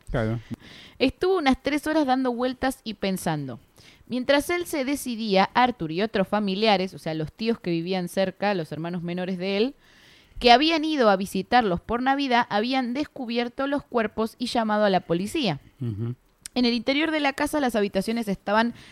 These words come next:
Speaker 2: anegadas con sangre y los muebles volcados, como si allí hubiese habido una pelea.
Speaker 1: Ujú.
Speaker 2: Todavía estaban todos en shock cuando sintieron el disparo.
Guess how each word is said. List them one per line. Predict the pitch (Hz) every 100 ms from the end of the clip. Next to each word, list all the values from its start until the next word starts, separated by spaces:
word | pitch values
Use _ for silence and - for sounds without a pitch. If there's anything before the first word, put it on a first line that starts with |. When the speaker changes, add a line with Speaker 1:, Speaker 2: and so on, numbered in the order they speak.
| - _
Speaker 2:
anegadas | 285 302 269 254 269 -
con | 262 233
sangre | - 208 196 190 190
y | 226 226
los | 220
muebles | 202 214 208 214 202
volcados, | 180 180 - 180 151 143
como | - 185 190
si | 208
allí | 208 302
hubiese | 269 277 -
habido | 208 220 254
una | 208 190
pelea. | 165 160 151 120 - _
Speaker 1:
Ujú. | 113 - 104 98
Speaker 2:
Todavía | 208 240 262 320
estaban | - 285 269
todos | - 247 247 233
en | 262
shock | - 226 _
cuando | 202 190 180
sintieron | 190 185 226 226 202
el | 180
disparo. | 175 - - 156 131